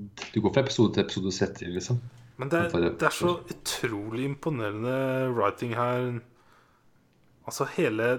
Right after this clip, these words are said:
Speaker 2: hele denne greia med at El Professor har planlagt dette i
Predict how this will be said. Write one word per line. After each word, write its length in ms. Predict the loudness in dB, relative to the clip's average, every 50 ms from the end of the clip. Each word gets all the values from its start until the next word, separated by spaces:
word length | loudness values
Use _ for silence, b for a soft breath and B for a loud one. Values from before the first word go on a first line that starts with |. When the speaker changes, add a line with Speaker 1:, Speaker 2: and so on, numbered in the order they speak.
| -2 -4 -2 0
Speaker 2:
hele 180 | 4 6 6
denne 240 | 6 6 6 4 4 6
greia 300 | 8 8 8 8 6 4
med 160 | 2 0 0
at 140 | 0 0 0
El 160 | 0 -2 -2
Professor 480 | 0 -2 -2 -2 -2 -6 -4 -2 0 0
har 140 | 0 0 2
planlagt 480 | 4 4 4 4 4 2 0 0 0 -4
dette 300 | -6 -2 0 0 0 0 0 -2
i 160 | -6 -6